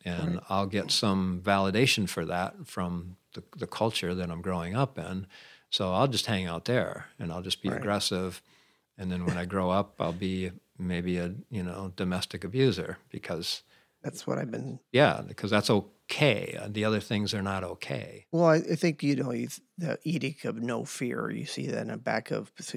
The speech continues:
Speaker 2: kind of a bumper sticker sometimes.
Speaker 1: Yeah,
Speaker 2: It's like, it's
Speaker 1: right.
Speaker 2: typically it's not on a female's, um,
Speaker 1: <laughs>
Speaker 2: you know, on a Prius, it's more,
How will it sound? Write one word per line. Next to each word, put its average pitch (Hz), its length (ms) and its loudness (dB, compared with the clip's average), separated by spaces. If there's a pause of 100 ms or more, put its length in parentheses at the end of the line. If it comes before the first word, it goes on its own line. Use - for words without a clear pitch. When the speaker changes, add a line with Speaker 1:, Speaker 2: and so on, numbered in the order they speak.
Speaker 2:
kind 117 120 -4
of 110 80 -4
a 110 120 -4 (400)
bumper 143 380 -2
sticker - 380 -4
sometimes. 110 560 0
Speaker 1:
Yeah, 117 200 8
Speaker 2:
It's - 120 -4
like, 113 280 -2
it's 120 220 -2
Speaker 1:
right. 92 100 0
Speaker 2:
typically 151 420 4
it's - 200 -4
not - 180 0
on 107 120 0
a 110 80 -2
female's, - 600 -4 (220)
um, 110 220 -2 (340)
Speaker 1:
<laughs> - 360 4
Speaker 2:
you 202 120 8
know, 160 320 10 (420)
on 139 220 2
a 175 80 2
Prius, 170 560 8
it's 143 160 2
more, 143 420 6